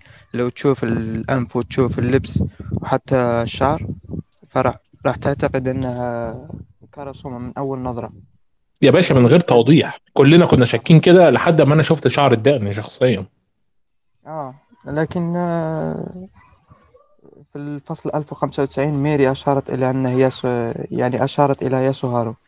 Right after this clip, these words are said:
Speaker 1: فطبيعي الكل يتوقع أنها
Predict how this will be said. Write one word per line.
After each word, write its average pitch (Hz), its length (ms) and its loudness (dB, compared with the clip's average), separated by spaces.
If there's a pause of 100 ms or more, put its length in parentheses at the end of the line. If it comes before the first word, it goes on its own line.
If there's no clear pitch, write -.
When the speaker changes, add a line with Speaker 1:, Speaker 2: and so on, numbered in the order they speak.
(400)
Speaker 1:
فطبيعي 143 680 0
الكل 139 320 -2
يتوقع 135 520 -2
أنها 120 720 -4